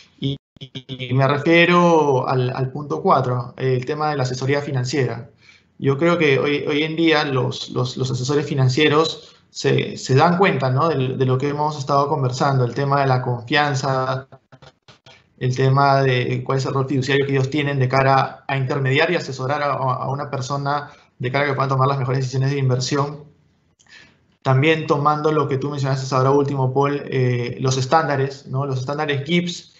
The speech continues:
pero no solamente esos estándares, sino los estándares que, eh, en el C F A y en realidad en los otros exámenes también están, que es el lado de la ética, ¿no? Los postulados de la ética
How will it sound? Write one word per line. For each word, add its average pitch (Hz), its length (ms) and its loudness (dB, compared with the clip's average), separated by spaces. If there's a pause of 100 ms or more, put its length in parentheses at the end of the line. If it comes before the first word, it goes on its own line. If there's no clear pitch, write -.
(300)
pero 139 140 -2
no 143 60 -4
solamente 156 260 0
esos 156 160 -4
estándares, 143 460 -2
sino 135 180 -2
los 143 140 -4
estándares 143 520 -4
que, 123 580 0
eh, 127 420 -4
en 131 80 0
el 123 100 2
C 165 220 2
F 165 180 2
A 165 60 8
y 165 260 2
en 135 80 0
realidad 135 400 4
en 143 80 -2
los 131 140 -2
otros 147 220 -4
exámenes 143 420 -6
también 139 260 -2
están, 143 320 -2
que 139 120 0
es 135 200 -2
el 131 100 -6
lado 143 200 4
de 143 60 0
la 143 140 2
ética, 127 360 -4
¿no? 131 140 -2
Los 143 160 -6
postulados 151 720 0
de 131 80 -4
la 131 140 2
ética 151 520 -4